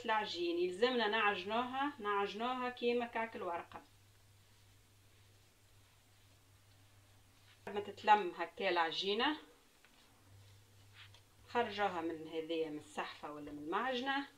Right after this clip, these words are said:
ونعجنوها على الكونتوار. توا يلزمنا نعجنوها للي تبيات،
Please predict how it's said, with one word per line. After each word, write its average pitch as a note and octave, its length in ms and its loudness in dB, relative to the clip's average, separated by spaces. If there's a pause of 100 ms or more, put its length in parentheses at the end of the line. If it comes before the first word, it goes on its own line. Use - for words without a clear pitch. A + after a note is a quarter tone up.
(1500)
ونعجنوها B3 580 -2
على A#3+ 160 0
الكونتوار. G3+ 520 0
توا - 320 -6 (1600)
يلزمنا A3+ 380 4
نعجنوها A#3 640 4
للي B3+ 220 2
تبيات، F3+ 580 4